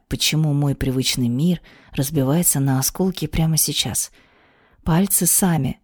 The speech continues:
развязывают тугой узел на полотенце. Влажная ткань мягким одеялом падает к ногам.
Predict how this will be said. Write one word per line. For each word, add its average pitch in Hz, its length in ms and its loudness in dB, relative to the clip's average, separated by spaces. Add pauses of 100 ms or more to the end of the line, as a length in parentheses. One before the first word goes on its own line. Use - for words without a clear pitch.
(240)
развязывают 143 840 2
тугой 143 300 0
узел 135 340 2
на 127 140 0
полотенце. 123 760 -2 (480)
Влажная 143 580 2
ткань 156 360 0
мягким 131 420 -2
одеялом 127 520 -2
падает 110 440 -4
к - 80 -12
ногам. 113 460 -6